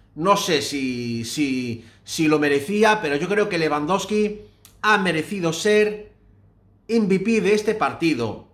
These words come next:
Vaya jugador, es que no es solamente delantero, es que es un jugador diez. Para mí ahora mismo, ahora mismo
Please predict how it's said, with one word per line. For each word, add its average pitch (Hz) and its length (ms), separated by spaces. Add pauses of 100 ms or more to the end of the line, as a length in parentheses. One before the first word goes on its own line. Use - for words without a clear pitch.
(160)
Vaya 240 480
jugador, 160 840
es 226 120
que 269 100
no 277 140
es 262 80
solamente 220 520
delantero, 139 760 (340)
es 262 220
que 233 240
es 208 160
un 254 140
jugador 214 600
diez. 165 520 (540)
Para 226 220
mí 277 120
ahora 247 180
mismo, 269 760
ahora 208 180
mismo 254 520